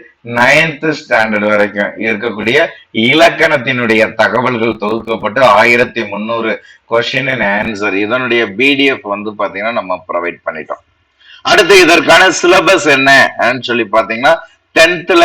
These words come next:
இருக்கக்கூடிய புக்கு உங்களுக்கு இயல் ஒன்றுல இருந்து இயல் ஒன்பது வரைக்கும் A to Z எல்லாமே நம்ம ப்ரிப்பரேஷன் பண்ற மாதிரி இருக்கும். ஆக சிக்ஸ்த்ல இருந்து ஒன்பது, அஹ், நைன்த் வரைக்கும்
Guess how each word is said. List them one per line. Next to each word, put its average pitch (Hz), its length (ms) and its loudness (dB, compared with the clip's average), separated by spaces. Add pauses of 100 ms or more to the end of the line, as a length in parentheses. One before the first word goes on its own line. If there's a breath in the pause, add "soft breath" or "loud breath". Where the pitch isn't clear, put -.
(140)
இருக்கக்கூடிய 131 760 0
புக்கு 107 340 -6 (300 soft breath)
உங்களுக்கு 117 640 0
இயல் 135 240 2
ஒன்றுல 123 500 0
இருந்து 127 320 -2
இயல் 120 220 0
ஒன்பது 110 480 -4
வரைக்கும் 107 440 -4 (300 soft breath)
A 135 160 2
to 135 300 2
Z 110 320 0
எல்லாமே 113 580 4
நம்ம 113 280 -2
ப்ரிப்பரேஷன் 104 840 -4
பண்ற 85 260 -6
மாதிரி 85 260 -6
இருக்கும். - 280 -12 (760)
ஆக 120 580 4 (140)
சிக்ஸ்த்ல 165 520 2
இருந்து 156 280 4
ஒன்பது, 143 600 0
அஹ், 127 300 2
நைன்த் 135 480 0
வரைக்கும் 120 460 4